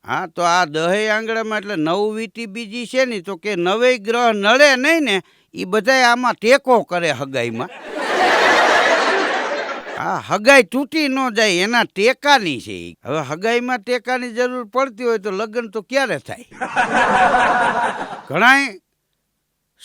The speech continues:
સગાઈમાં વીંટી બદલાવી અને પછી કેક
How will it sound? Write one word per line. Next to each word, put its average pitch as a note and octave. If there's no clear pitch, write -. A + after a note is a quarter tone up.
સગાઈમાં G3
વીંટી G3
બદલાવી B3+
અને A3
પછી A#3
કેક B3+